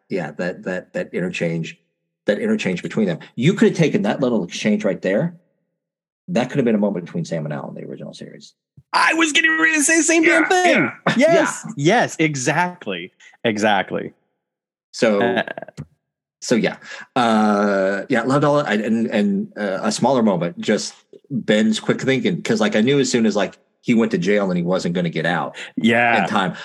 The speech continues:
Speaker 1: I knew it's like, Ben has to figure out a way to get in jail. And before I figured out how, "Hey, pig!"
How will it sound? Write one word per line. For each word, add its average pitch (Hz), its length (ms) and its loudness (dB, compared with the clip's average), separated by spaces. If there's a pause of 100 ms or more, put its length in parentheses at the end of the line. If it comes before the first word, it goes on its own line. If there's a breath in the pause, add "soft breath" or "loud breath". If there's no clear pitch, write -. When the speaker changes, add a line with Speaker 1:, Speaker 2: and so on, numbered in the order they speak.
(140)
Speaker 1:
I 117 100 0
knew 127 240 4
it's 123 100 2
like, 107 180 2
Ben 104 320 0
has 113 180 -2
to - 60 -10
figure 101 180 -2
out 90 80 0
a 87 40 -2
way 90 120 0
to 87 80 -4
get - 140 -8
in 78 80 -10
jail. 82 400 -4 (100)
And 104 80 -2
before 95 220 0
I - 40 0
figured 95 220 2
out 80 160 0
how, 85 400 -2 (220)
"Hey, 220 200 2
pig!" 208 680 0